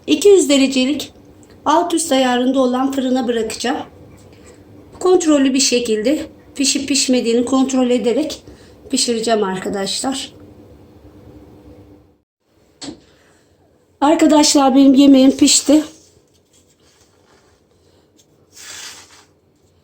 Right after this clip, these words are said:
Biraz fazla tutmuşum ben fırında. Başka işlerim vardı.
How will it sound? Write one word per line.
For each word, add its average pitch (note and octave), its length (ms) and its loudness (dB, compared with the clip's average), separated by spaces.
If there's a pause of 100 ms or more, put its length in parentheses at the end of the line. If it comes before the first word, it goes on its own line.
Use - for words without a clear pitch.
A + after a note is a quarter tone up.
(680)
Biraz D#4 280 4
fazla D4+ 340 4
tutmuşum C#4+ 500 2
ben B3 200 2
fırında. B3 360 4
Başka C4+ 300 2
işlerim C4+ 480 4
vardı. A#3 380 2